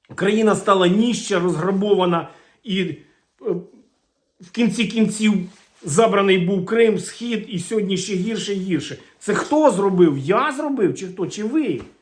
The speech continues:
Ну, лю-, люди добрі, давайте складувати два плюс два вже в кінці кінців. Давайте розділяти ці мухи і котлети. Ну, давайте не змішувати це. Політику, політику з демократією, розумієте?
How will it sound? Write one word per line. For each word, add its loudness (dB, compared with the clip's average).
Ну, -4
лю-, -6
люди -2
добрі, -2
давайте -4
складувати -4
два -2
плюс -8
два -4
вже -8
в -14
кінці -16
кінців. -18
Давайте 4
розділяти 2
ці -4
мухи 2
і 2
котлети. -2
Ну, -4
давайте 2
не 2
змішувати -2
це. -18
Політику, 0
політику 0
з -2
демократією, -2
розумієте? -2